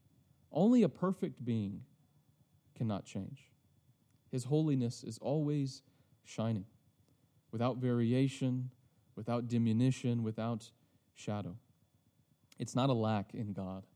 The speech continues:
but it's his glory. His love is not activated by our need, a thing inside of him that comes and goes, here and then gone, like it is within us.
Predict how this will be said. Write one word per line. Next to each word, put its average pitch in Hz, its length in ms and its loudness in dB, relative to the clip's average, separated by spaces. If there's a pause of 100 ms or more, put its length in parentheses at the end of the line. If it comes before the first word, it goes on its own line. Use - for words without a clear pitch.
(380)
but 107 80 -6
it's 104 160 -8
his 104 140 -8
glory. 113 440 0 (1200)
His 123 180 -2
love 123 220 4
is 110 100 -2
not 120 180 -2
activated 107 640 -2
by 101 240 -2
our 101 120 -2
need, 101 300 0 (1040)
a - 80 -6
thing 117 460 2 (420)
inside 113 420 0
of 110 100 0
him 107 160 2
that 107 180 -4
comes 120 380 2
and 107 180 0
goes, 110 400 0
here 120 340 2
and 110 120 2
then 110 160 0
gone, 113 380 0
like 107 220 -6
it 113 80 -4
is 113 220 0
within 110 260 -4
us. - 420 -8